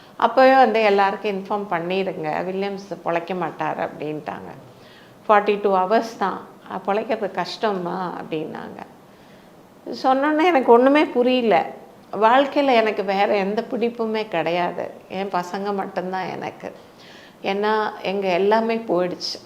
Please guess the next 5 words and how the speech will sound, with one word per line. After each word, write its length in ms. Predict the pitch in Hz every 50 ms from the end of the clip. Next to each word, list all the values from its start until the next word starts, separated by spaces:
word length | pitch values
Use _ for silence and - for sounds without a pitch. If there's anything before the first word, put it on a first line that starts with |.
| - - - - - - - - - - - -
எங்களோட 480 | - 196 196 196 185 180 170 170 180 170 170 175 175 175 170 -
எல்லா 280 | - - 185 190 202 208
சொத்து 640 | 196 - 190 - - - - 190 190 196 - 190 - - - - - - - - - -
எல்லாமே 560 | - - 190 196 214 233 311 349 330 339 339
போயிடுச்சு. 600 | - - 208 190 185 175 180 180 - - - -